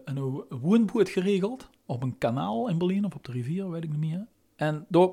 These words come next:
word ik toen nog naartoe gebracht en door aan de lunch. En daar waren Rolling Stone magazine, eh, Die Zeit war da, Die Welt, Frankfurter Allgemeine.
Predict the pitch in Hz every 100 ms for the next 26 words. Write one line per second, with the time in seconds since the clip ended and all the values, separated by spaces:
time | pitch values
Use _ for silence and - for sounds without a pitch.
0 | - - _ 175 165 - 165 185 131 240
1 | 214 185 220 214 180 160 156 175 208 233
2 | - 165 165 160 151 147 139 139 139 -
3 | - _ - 143 185 160 - 208 156 160
4 | 151 139 151 147 151 - 135 131 131 131
5 | 165 - 175 156 147 143 139 135 127 127
6 | - 147 180 156 151 147 143 - - -
7 | 190 196 - 202 196 180 165 165 160 160
8 | 139 131 135